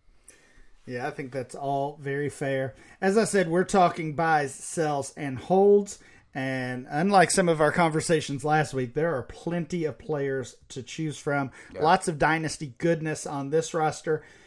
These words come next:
Speaker 1: Right after this, we'll talk about the player, the one player on the Pittsburgh Steelers that we would be buying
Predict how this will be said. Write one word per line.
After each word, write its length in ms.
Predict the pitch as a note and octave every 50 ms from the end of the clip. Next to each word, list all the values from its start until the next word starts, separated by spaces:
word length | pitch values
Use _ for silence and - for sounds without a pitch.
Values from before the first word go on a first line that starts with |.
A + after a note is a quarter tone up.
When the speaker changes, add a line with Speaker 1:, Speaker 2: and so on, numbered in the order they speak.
| - - - _ _ _ _ _
Speaker 1:
Right 280 | - C3 D3+ E3 F#3 G3
after 220 | G#3+ G3 - -
this, 260 | F#3 F#3 G3 G3+ G3 -
we'll 140 | D#3+ D#3
talk 340 | E3+ - - F3+ E3 E3 -
about 280 | F#3 D#3+ D#3 D3 D3 -
the 80 | -
player, 680 | - - A#3 E3+ F3 F#3 F#3+ F#3+ G3 G#3 G#3+ A#3 A3+ _ -
the 80 | B2+
one 260 | B2 B2+ D3 F#3 B3+ -
player 400 | - - A3+ A#3+ G#3 F3+ D#3 C#3
on 140 | C#3 D3+
the 60 | D#3+ D#3
Pittsburgh 360 | - F3 D#3 - - D3+ D3
Steelers 480 | - - - D3+ D3+ C3+ B2+ A#2 A2+
that 140 | - A#2+ A2+
we 120 | B2 C#3 D3+
would 200 | D#3+ D#3 D3 C#3
be 100 | D#3 D3+
buying 540 | C3+ A#2 C#3 C3+ C3 B2 A#2+ G#2 G2+ G#2+